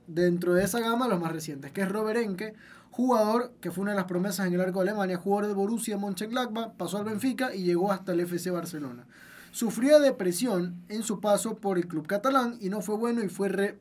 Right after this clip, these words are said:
<clears throat> perdón, fue relegado solo para jugar la Copa del Rey. Este mismo portero se reencontró el nivel tras regresar al fútbol de su país. Perdió a su hija cuando apenas tenía dos años, o sea, en el dos mil seis.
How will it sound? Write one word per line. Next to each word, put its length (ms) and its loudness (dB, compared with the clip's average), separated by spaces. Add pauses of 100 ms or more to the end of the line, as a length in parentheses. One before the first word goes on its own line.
(140)
<clears throat> 200 -4
perdón, 240 -4
fue 120 -2
relegado 520 2
solo 220 -4
para 160 -2
jugar 240 -2
la 120 -2
Copa 200 -8
del 80 -4
Rey. 240 -10 (960)
Este 320 0
mismo 320 2
portero 600 0
se 200 -6
reencontró 540 -2
el 80 -2
nivel 240 -2
tras 220 -2
regresar 380 0
al 120 -2
fútbol 300 -2
de 100 -2
su 160 -6
país. 400 -4 (440)
Perdió 360 4
a 40 2
su 160 2
hija 480 2 (440)
cuando 340 2
apenas 380 0
tenía 240 -2
dos 200 -2
años, 300 -4
o 20 -10
sea, 140 -4
en 60 -2
el 80 -2
dos 100 0
mil 180 -2
seis. 400 -6